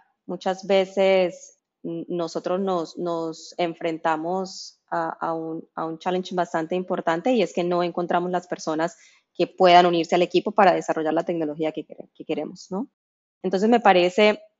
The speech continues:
que aprovechar la oportunidad que tenemos hoy en Colombia y en Latinoamérica, ¿sí? Formarse como programadores, no solamente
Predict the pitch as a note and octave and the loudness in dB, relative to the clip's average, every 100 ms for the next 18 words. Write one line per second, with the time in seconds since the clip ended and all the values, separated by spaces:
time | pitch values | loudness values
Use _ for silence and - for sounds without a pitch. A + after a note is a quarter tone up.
0 | _ G#3 F#3 G3 F#3+ F#3+ G3 F3+ F3 F3+ | _ 4 4 2 2 2 4 0 0 0
1 | G#3 A3 G3+ G#3 - E3 D3+ D#3+ G3+ - | 6 6 6 0 -4 -6 0 2 2 0
2 | A#3+ F3 E3+ F#3 G3 G3+ G3 E3+ E3+ E3+ | -4 -2 -4 -4 -4 -4 -4 -6 -4 -6
3 | - G3 E3+ D#3+ D#3+ E3 D#3+ D#3 D#3+ - | -4 -4 -2 -4 -6 -8 -8 -8 -8 -12
4 | A3+ - _ - F#3+ - _ _ _ G3 | -18 -18 _ -12 -12 -14 _ _ _ 0
5 | F#3 E3+ E3+ F#3+ G3+ F#3+ F3 E3 D#3+ D#3+ | 2 2 0 -2 -6 -6 -4 -4 -6 -4
6 | D#3 D3+ G3+ - _ _ _ G3 G3+ G3+ | -6 -6 -10 -14 _ _ _ -2 -2 0
7 | A3+ G#3+ G#3+ G#3 A3 A3 G#3 - | 0 2 0 -2 0 0 -2 -6